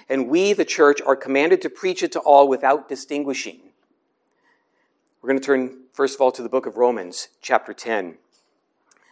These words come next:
We'll read verses eight to seventeen. Romans ten, verses eight to seventeen. In this section, Paul is declaring that if we seek to be declared righteous by our own personal law-keeping,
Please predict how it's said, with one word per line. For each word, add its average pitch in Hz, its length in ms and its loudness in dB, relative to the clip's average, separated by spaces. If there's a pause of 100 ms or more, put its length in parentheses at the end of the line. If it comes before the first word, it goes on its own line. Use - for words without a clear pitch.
(260)
We'll 117 100 -8
read 123 120 -2
verses 120 400 -2
eight 127 200 -2
to 117 60 -18
seventeen. 101 720 -4 (1080)
Romans 117 380 -4
ten, 101 460 -4 (180)
verses 110 340 -8
eight 110 300 -10 (480)
to - 80 -20
seventeen. 95 680 -10 (1200)
In 143 100 2
this 175 160 4
section, 156 340 4
Paul 156 300 4
is 139 80 0
declaring 135 520 4
that - 360 0 (420)
if - 200 -10
we 233 400 0
seek - 580 -4 (320)
to 139 80 -10
be 135 80 -2
declared 180 680 0
righteous 151 420 2
by 131 220 0
our - 100 -8
own 151 260 -2
personal 156 560 -2
law-keeping, 165 800 2